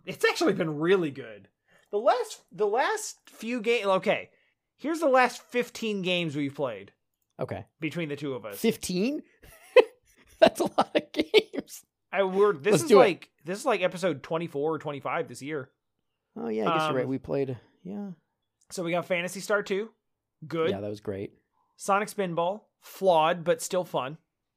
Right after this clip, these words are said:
Speaker 2: Mm-hmm.
Speaker 1: Comix Zone.
Speaker 2: Same boat.
Speaker 1: Yep. Spanky's Quest. Weird, but not bad. <laughs> Like, not great, but not, like,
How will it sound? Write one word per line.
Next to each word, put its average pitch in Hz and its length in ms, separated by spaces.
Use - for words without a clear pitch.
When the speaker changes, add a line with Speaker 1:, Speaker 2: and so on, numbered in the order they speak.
Speaker 2:
Mm-hmm. 135 220
Speaker 1:
Comix 180 320
Zone. 170 380
Speaker 2:
Same 135 280
boat. 113 320
Speaker 1:
Yep. 143 240
Spanky's 208 480
Quest. 247 480
Weird, 190 560
but 160 140
not 170 240
bad. 120 300
<laughs> - 40
Like, 185 200
not 220 360
great, 160 580
but 165 220
not, 196 260
like, 165 480